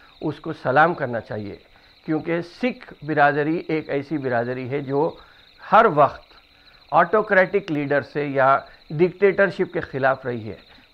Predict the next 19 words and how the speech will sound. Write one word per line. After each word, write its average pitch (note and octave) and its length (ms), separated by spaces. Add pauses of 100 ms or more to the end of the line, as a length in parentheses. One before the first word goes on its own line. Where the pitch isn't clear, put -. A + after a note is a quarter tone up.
चाहे C#3+ 180
वो C#3 160
मुग़ल D#3+ 360
हों F3 240 (400)
या E3 160
इंदिरा D3+ 320
गांधी C#3 360
रहे C#3+ 360 (180)
या D#3+ 180
राजीव B2+ 360
गांधी A#2 240
रहे। G#2+ 220 (140)
चार C#3+ 180
सौ C#3 160
साल C#3+ 340
तारीख़ D3 420
अगर C#3 180
देखेंगे C#3 480 (420)
तो F3 100